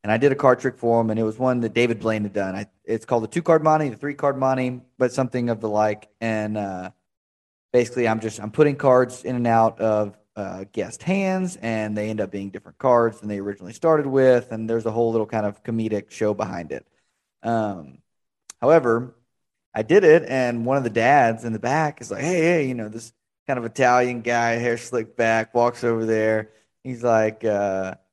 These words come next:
he's like, "Do that again, do that again. I'm gonna video it." And I was like, "Okay, sure." So I do it again. He videos me. He goes, "I'm sending this to my friend."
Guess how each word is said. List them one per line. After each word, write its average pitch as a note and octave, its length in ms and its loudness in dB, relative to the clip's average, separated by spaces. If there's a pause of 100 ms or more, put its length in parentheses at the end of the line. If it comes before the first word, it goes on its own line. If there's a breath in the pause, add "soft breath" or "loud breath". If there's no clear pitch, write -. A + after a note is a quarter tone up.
(180)
he's A2+ 100 -12
like, B2 80 -10
"Do G#3+ 140 2
that G#3+ 160 8
again, F3 260 0
do E3+ 120 4
that F3 100 4
again. D3+ 260 -2
I'm C#3+ 80 -2
gonna B2+ 120 -2
video B2 440 2
it." F2+ 80 -10
And A2+ 100 -16
I G#2+ 80 -10
was G#2+ 120 -14
like, G2+ 160 -4
"Okay, C#3+ 340 -4
sure." C3 360 -6
So A2 140 -8
I G#2+ 100 -2
do C#3+ 160 4
it D3+ 60 4
again. C3+ 320 2
He A#2+ 80 -2
videos A#2 480 2
me. A#2 140 -6
He A2+ 60 -4
goes, A2 100 -4
"I'm A2 80 -8
sending D#3 240 -4
this D3 120 -6
to C#3 60 -14
my A#2+ 120 -2
friend." A2+ 400 -4